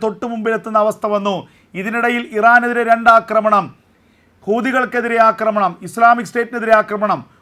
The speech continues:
ഒടുവിലിതാ സിറിയ എന്ന ഇസ്ലാമിക ഭീകരവാദത്തിൻ്റെ ഈറ്റില്ലത്തെ തകർത്തു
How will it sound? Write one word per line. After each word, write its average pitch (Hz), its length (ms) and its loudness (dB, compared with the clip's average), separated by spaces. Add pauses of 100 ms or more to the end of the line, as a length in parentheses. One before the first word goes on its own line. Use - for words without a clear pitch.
(120)
ഒടുവിലിതാ 233 460 2 (300)
സിറിയ 240 300 0 (120)
എന്ന 226 140 2 (480)
ഇസ്ലാമിക 233 560 2 (180)
ഭീകരവാദത്തിൻ്റെ 226 1040 0 (600)
ഈറ്റില്ലത്തെ 233 760 -2 (400)
തകർത്തു 220 400 0